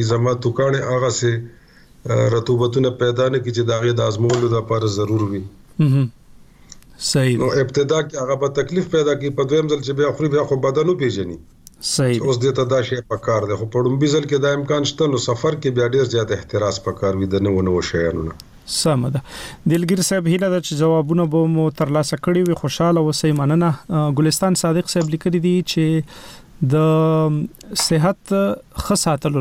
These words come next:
Speaker 2: لپاره د، د صحت هغه نړیوالې ورځې په مناسبت باندې پوښتنه کړې ده، کوم ټکي باید په پام کې ونیسو؟ او په روژه کې زیات خوب کول څنګه دي؟ د دې ځواب مخکې هم ډاکټر صاحب ورکړی دی. دوه اونۍ مخکې چې موږ خپرونه لرله، ډاکټر صاحب ویلي وو چې هر انسان چې دی هغه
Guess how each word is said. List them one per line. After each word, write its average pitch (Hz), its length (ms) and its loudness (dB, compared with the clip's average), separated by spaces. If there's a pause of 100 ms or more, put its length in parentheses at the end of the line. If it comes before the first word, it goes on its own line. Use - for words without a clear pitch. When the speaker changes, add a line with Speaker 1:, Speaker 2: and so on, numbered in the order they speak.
Speaker 2:
لپاره 139 380 0
د، 156 160 2
د 139 120 0
صحت 147 280 0
هغه 143 160 2
نړیوالې 143 480 2
ورځې 139 300 0
په 151 120 -4
مناسبت 147 480 0
باندې 156 240 0
پوښتنه 156 300 -2
کړې 143 180 0
ده، 139 200 0
کوم 214 160 2 (100)
ټکي 185 280 -2
باید 147 240 0
په 143 40 0
پام 156 240 2
کې 147 120 -6 (100)
ونیسو؟ 151 340 -4 (640)
او 143 120 2 (380)
په 156 120 2
روژه 151 240 2
کې 165 220 -2
زیات 165 260 0
خوب 160 160 0 (120)
کول 160 260 2 (100)
څنګه 170 380 0
دي؟ 160 80 0
د 147 160 0
دې 156 180 2
ځواب 151 220 2 (100)
مخکې - 180 -2
هم 165 160 2
ډاکټر 151 300 -2
صاحب 151 180 0
ورکړی 147 440 0
دی. 139 80 2 (480)
دوه 151 260 4
اونۍ 147 220 2
مخکې 160 300 0
چې - 120 -4
موږ 151 60 0
خپرونه 151 540 0
لرله، 143 500 2
ډاکټر 151 260 -2
صاحب 135 260 0
ویلي 160 220 2
وو 160 80 0
چې 139 280 -2 (600)
هر 156 120 2
انسان 151 480 0
چې 147 120 -4
دی 151 240 2
هغه 143 360 0